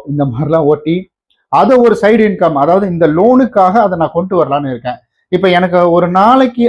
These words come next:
ஐந்நூறு ரூபா அப்படின்னு வச்சுக்கிட்டாலே எனக்கு மாசம் அது எவ்வளவு தெரியுமா வருது? எனக்கு பதினஞ்சாயிரம் அப்படின்றது வருது. பத்து நாளைக்கு ஐயாயிரம் அப்படின்னா உங்களுக்கு வந்துட்டு பாஞ்சு நாளைக்கு, சாரி, பத்து நாளைக்கு ஐயாயிரம்னா முப்பது நாளைக்கு அப்படின்றது உங்களுக்கு எவ்வளவு ஆச்சு? உங்களுக்கு பாஞ்சாயிரம் அப்படின்றது ஆச்சு. But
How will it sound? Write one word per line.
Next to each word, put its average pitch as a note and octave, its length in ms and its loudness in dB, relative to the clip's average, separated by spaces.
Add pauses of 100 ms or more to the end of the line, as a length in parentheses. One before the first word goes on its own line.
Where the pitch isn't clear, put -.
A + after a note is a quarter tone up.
(160)
ஐந்நூறு G#3+ 300 0
ரூபா A3 160 2
அப்படின்னு F3+ 320 -2
வச்சுக்கிட்டாலே E3+ 560 -2
எனக்கு D#3 240 -4 (560)
மாசம் G#3+ 260 0
அது E3 140 -4
எவ்வளவு F3+ 180 0
தெரியுமா D3 260 -4
வருது? A#2+ 240 -4 (360)
எனக்கு C#3+ 200 -8 (160)
பதினஞ்சாயிரம் E3+ 760 -2
அப்படின்றது B2 500 -6
வருது. G#2 200 -12 (640)
பத்து D#3 220 -2
நாளைக்கு G#3 280 2 (100)
ஐயாயிரம் F3+ 380 4
அப்படின்னா D#3 340 0 (120)
உங்களுக்கு G3 300 0
வந்துட்டு F#3 240 0 (360)
பாஞ்சு D#3 280 -2
நாளைக்கு, F3 420 -2
சாரி, C#3 160 -2 (400)
பத்து D#3 160 -2
நாளைக்கு F#3+ 240 0
ஐயாயிரம்னா F3+ 260 2 (100)
முப்பது G3+ 300 -2
நாளைக்கு G3+ 240 0
அப்படின்றது E3+ 360 -6
உங்களுக்கு D#3+ 260 -2
எவ்வளவு E3 200 2
ஆச்சு? D#3+ 220 -6 (500)
உங்களுக்கு D#3 280 0 (140)
பாஞ்சாயிரம் E3+ 460 0
அப்படின்றது C3+ 400 -4
ஆச்சு. - 180 -14 (240)
But C3 100 -2